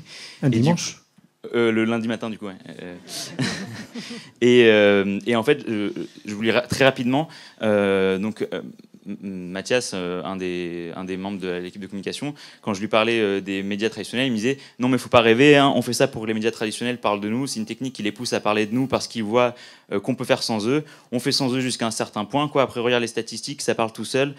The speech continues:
Speaker 2: Tu vois, ça, c'est notre augmentation de likes sur la page Facebook en temps normal. Et là, c'est depuis le débat, ça explose, c'est pas du hasard, c'est à chaque fois comme ça. Dès qu'il y a un gros truc à la T V, ben, on voit les, sur les statistiques, regarde, c'est pareil partout,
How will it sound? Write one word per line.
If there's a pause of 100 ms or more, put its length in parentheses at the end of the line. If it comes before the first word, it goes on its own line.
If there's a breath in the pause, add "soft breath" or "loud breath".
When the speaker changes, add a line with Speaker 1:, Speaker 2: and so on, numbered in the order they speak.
(240 loud breath)
Speaker 2:
Tu
vois,
ça,
c'est
notre
augmentation
de
likes
sur
la
page
Facebook
en
temps
normal. (200 loud breath)
Et
là,
c'est
depuis
le
débat,
ça
explose, (160 loud breath)
c'est
pas
du
hasard,
c'est
à
chaque
fois
comme
ça.
Dès
qu'il
y
a
un
gros
truc
à
la
T
V,
ben,
on
voit
les,
sur
les
statistiques, (260 loud breath)
regarde,
c'est
pareil
partout,